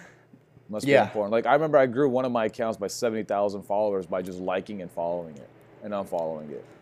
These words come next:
Speaker 2: I mean, a lot of people use bots to do that now, right? They have, you know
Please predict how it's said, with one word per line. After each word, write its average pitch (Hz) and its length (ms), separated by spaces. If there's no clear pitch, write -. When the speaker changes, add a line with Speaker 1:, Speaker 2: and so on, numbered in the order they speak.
Speaker 2:
I 143 80
mean, 156 140
a 147 40
lot 175 180
of 233 80
people 151 240
use 123 220
bots 139 480
to - 100
do 117 200
that 110 180
now, 113 300
right? 120 320
They 113 100
have, 110 220
you 117 140
know - 0